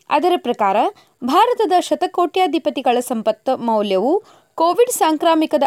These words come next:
ಅವಧಿಯಲ್ಲಿ ಎರಡು ಪಟ್ಟಿಗಿಂತ ಹೆಚ್ಚು ಏರಿಕೆ ಆಗಿದೆ. ದೇಶದಲ್ಲಿನ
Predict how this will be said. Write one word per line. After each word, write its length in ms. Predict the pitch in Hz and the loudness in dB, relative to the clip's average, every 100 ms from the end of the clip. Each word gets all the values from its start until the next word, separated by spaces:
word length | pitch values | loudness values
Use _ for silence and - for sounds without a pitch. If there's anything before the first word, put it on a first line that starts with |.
| - | 0
ಅವಧಿಯಲ್ಲಿ 600 | 240 240 240 214 220 311 | 0 0 0 -2 -2 -2
ಎರಡು 320 | 262 311 392 | 0 2 0
ಪಟ್ಟಿಗಿಂತ 640 | 415 320 - 277 262 226 | 0 -2 -2 -4 -4 -2
ಹೆಚ್ಚು 320 | 233 226 - - | -4 -4 -4 -2
ಏರಿಕೆ 440 | 262 254 240 247 | 0 0 0 -2
ಆಗಿದೆ. 480 | 220 208 196 175 170 _ - _ - 208 | -2 -2 -4 -4 -6 _ -20 _ -12 -2
ದೇಶದಲ್ಲಿನ 680 | 339 440 508 427 330 302 | 0 2 2 2 2 0